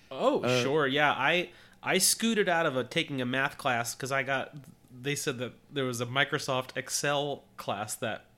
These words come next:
Speaker 1: counted. <laughs>
Speaker 2: Bingo, bingo, bingo. So I think general ed is a two because they're not, they can be really challenging. They're, they're not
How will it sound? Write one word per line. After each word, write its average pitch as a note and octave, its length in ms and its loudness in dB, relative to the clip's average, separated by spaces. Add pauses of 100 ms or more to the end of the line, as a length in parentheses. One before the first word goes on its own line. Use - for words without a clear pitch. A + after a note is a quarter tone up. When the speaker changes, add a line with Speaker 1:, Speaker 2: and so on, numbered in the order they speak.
(240)
Speaker 1:
counted. C#3 500 -4 (360)
<laughs> - 360 -8
Speaker 2:
Bingo, D#3 800 4
bingo, G3 460 6
bingo. D3+ 460 2
So - 200 0
I F3 140 6
think G#3+ 200 -2
general D#3+ 360 2
ed A2+ 380 0
is A#2+ 160 -2
a G#2 40 -8
two A2 520 -2 (320)
because B2+ 280 2
they're B2+ 140 4
not, D#3 420 2 (520)
they C3+ 100 4
can G3+ 440 4
be F3+ 140 2
really C#3+ 360 2
challenging. A2+ 800 0 (480)
They're, A#2 260 2 (100)
they're A#2 200 0
not D#3 420 4